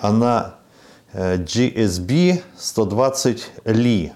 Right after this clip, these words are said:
Ну, литий, это, наверное, литий-ион, потому что аккумуляторы литий-ионные. Почему меня заинтересовала эта модель? Ну, во-первых, что у неё два аккумулятора. Ну и плюс доступно всё, как говорится,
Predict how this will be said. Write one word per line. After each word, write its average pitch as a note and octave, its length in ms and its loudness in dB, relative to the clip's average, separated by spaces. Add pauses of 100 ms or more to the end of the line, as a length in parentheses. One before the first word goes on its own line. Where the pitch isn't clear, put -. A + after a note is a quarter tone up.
Ну, G#2 300 0
литий, A2 360 -4
это, F#2+ 360 -2
наверное, G2+ 360 0
литий-ион, G#2+ 520 2
потому G2+ 320 -2
что G2+ 160 -2
аккумуляторы F2+ 680 0
литий-ионные. D#2 720 -4
Почему D#3 300 0
меня C#3+ 380 2
заинтересовала A#2+ 840 2
эта G2+ 240 0
модель? A2 440 0 (220)
Ну, B2 220 0
во-первых, F#2 540 0 (720)
что - 320 -2
у A2+ 100 2
неё B2 340 2
два A#2 280 2
аккумулятора. A#2+ 1000 0
Ну G3 220 2
и G#3+ 80 4
плюс G3+ 560 0 (260)
доступно C#3 680 0
всё, E3 280 0
как B2+ 240 -2
говорится, C3+ 640 0